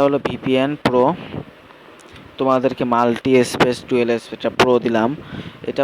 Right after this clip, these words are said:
মনে করো যে তোমরা ইয়ে করতে পারবা, যে ভিপিএন ইউজ করতে পারবা, ভিপিএন মেসেঞ্জার ইউজ করতে পারবা। ভিপিএন মেসেঞ্জার, ভিপিএন মেসেঞ্জার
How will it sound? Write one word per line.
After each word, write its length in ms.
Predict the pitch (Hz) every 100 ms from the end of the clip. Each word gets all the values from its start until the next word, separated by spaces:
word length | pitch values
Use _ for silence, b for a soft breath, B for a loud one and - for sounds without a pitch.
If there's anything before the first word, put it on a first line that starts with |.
| 135
মনে 140 | 135 131
করো 160 | 131 131 120
যে 80 | 131 131 131
তোমরা 220 | 123 123 117
ইয়ে 120 | 135 127
করতে 200 | - 98
পারবা, 260 | - 101 104 107 113
যে 120 | 107 110 107 104 - - - - - 104
ভিপিএন 300 | 113 113 139 143
ইউজ 100 | 139 -
করতে 160 | - -
পারবা, 240 | - - - B B B -
ভিপিএন 380 | 120 117 127 127 127
মেসেঞ্জার 440 | 120 107 135 120 110
ইউজ 120 | 104 -
করতে 180 | - 104
পারবা। 260 | 101 110 101 - - - - - - - - - - - - - - - - - - -
ভিপিএন 320 | 127 120 127 123
মেসেঞ্জার, 440 | 117 117 117 113 117 113
ভিপিএন 360 | 123 120 139 135 127
মেসেঞ্জার 380 | 120 135 135